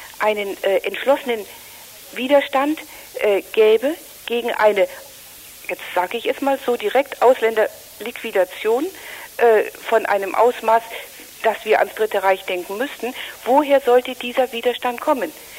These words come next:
Erstmal wird es ein so böses, ein so böses Ausmaß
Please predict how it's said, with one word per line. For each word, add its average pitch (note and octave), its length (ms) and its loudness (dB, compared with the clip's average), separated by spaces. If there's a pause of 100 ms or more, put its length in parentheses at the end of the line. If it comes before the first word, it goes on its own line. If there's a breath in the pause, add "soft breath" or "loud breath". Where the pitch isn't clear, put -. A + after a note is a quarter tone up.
(180 loud breath)
Erstmal B3+ 480 4
wird C5+ 200 4
es G3 100 -2 (920 loud breath)
ein F#3+ 200 0 (140)
so D4+ 160 4
böses, G#3 400 0 (600)
ein F#3+ 160 0
so - 200 2
böses G3 440 -2
Ausmaß F#3+ 480 2